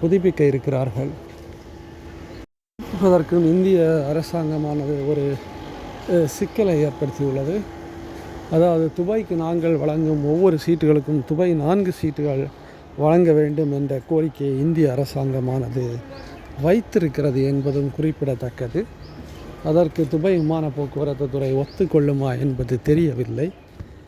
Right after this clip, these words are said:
இந்திய அரசாங்கம் அதற்கு சொல்லு காரணம், இ-,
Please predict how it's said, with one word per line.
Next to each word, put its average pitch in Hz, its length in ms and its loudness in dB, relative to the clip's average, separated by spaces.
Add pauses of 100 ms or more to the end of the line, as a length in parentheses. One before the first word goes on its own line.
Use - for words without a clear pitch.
(180)
இந்திய 196 240 0
அரசாங்கம் 180 420 2
அதற்கு 160 280 0
சொல்லு 160 280 -2
காரணம், 156 460 0 (200)
இ-, 160 200 2